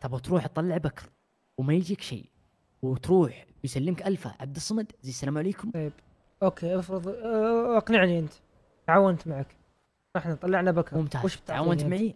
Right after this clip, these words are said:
Speaker 1: أنا أضمن لك أنا مجهز خطة عشان أطلعه. أنت تعاون معي، أنا أطلع لك بكر.
Speaker 2: وش ب-، طب،
Speaker 1: أنا، أنا،
Speaker 2: أوكي،
Speaker 1: حتى
Speaker 2: أوكي.
Speaker 1: لو صار
Speaker 2: بط-
Speaker 1: شيء، حتى لو صار شيء أنت تضمن إنك أنت ما تنعدم. أما إنك تروح هناك وأنت محكوم أساسًا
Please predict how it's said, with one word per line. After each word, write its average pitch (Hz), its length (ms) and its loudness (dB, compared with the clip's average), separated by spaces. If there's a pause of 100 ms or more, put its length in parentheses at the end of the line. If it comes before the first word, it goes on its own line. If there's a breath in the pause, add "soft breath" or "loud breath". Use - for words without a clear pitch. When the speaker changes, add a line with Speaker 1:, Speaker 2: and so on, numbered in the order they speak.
Speaker 1:
أنا 180 260 2
أضمن 180 280 2
لك 165 140 2
أنا 180 120 2
مجهز 160 340 2
خطة 101 300 -10
عشان 117 200 -8
أطلعه. 117 440 -6 (220)
أنت 156 120 0
تعاون 139 360 2
معي، 110 300 -6 (260)
أنا 208 100 2
أطلع 156 260 -2
لك 139 200 -8
بكر. - 200 -12 (260)
Speaker 2:
وش 233 220 -2
ب-، 254 100 -4
طب، 220 180 2
Speaker 1:
أنا، 165 340 6
أنا، 143 100 4
Speaker 2:
أوكي، 127 120 2
Speaker 1:
حتى 190 140 4
Speaker 2:
أوكي. 190 100 2
Speaker 1:
لو 180 140 6
صار 202 220 4
Speaker 2:
بط- 165 80 2
Speaker 1:
شيء، 196 260 6 (280 loud breath)
حتى 220 280 2
لو 196 120 6
صار 220 180 4
شيء 233 200 4
أنت 196 120 0
تضمن 208 220 2
إنك 175 180 -2
أنت 180 120 -2
ما 202 100 0
تنعدم. 147 360 -4 (1300)
أما 214 140 6
إنك 214 80 4
تروح 254 180 0
هناك 233 200 2
وأنت 196 140 0
محكوم 247 300 -2
أساسًا 226 420 0